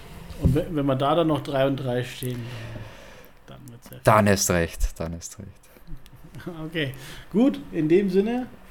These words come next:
Speaker 1: frohes Wochenende, schönes Schaffen. Wenn man das, glaub ich, nicht so rum sagt. Ähm,
Speaker 2: Am, am Wochenende müsst ihr nix schaffen, das ist auch vollkommen
Speaker 1: Ja.
Speaker 2: okay, wenn ihr nix schafft am Wochenende, dazu
Speaker 1: Genau,
Speaker 2: ist es
Speaker 1: äh,
Speaker 2: da.
Speaker 1: schafft aber nichts,
Speaker 2: Ja,
Speaker 1: äh,
Speaker 2: genau.
Speaker 1: genau.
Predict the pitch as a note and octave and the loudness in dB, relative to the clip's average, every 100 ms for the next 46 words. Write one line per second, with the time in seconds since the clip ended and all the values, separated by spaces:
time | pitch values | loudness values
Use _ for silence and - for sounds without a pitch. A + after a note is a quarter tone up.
0 | - F3 F#3 F3 F3+ F3+ G3+ G3 F#3+ G3 | -8 -2 -2 -2 -2 -2 -2 0 2 2
1 | F#3+ - E3+ E3 D#3+ D#3+ E3 F3+ F3 - | 0 -2 -2 -2 0 -2 0 -2 -4 -12
2 | - - - - - - - - - - | -20 -20 -20 -20 -20 -18 -18 -20 -20 -20
3 | - - - - - - - - - B2 | -20 -20 -20 -20 -20 -20 -20 -20 -14 -6
4 | B2+ B2 A#2 C3 A#2 C#3+ C#3+ D#3 D3+ D3 | -4 -4 -6 -4 0 0 2 2 4 2
5 | D#3 D#3 - - - - - D3+ C#3 C3 | 0 -2 -4 -16 -16 -18 -12 -8 -6 -4
6 | C3 C3 C3 - - - - - - G#2 | -4 -4 -8 -16 -20 -20 -20 -10 2 4
7 | A2+ A#2+ A#2 A#2 A2+ A2 G#2+ - A2 G2 | 6 10 10 10 8 8 6 4 6 8
8 | G2+ - F#2+ E2+ F#2 F2 - F#2 - F#2 | 6 6 6 6 2 0 4 4 4 2
9 | F2+ F2+ E2+ E2 - E2+ F2+ F#2 E2+ - | 4 2 2 -2 0 2 2 2 2 0
10 | - F#2+ - - A#2+ G2 F#2+ - A2 G2+ | 4 4 4 4 4 4 -2 -4 -4 -2
11 | G2 F#2+ F#2+ G#2+ G2+ - G2+ - E2+ E2 | 0 4 4 6 4 6 4 4 4 4
12 | - - D3 C3 C3 C#3+ D3 - F2 E2+ | 2 -2 -12 -8 -6 -8 -10 -6 2 4
13 | E2+ F2 D#2 D#2+ E2+ B2 B2 C#3+ | 4 0 -6 -6 -8 -10 -12 -12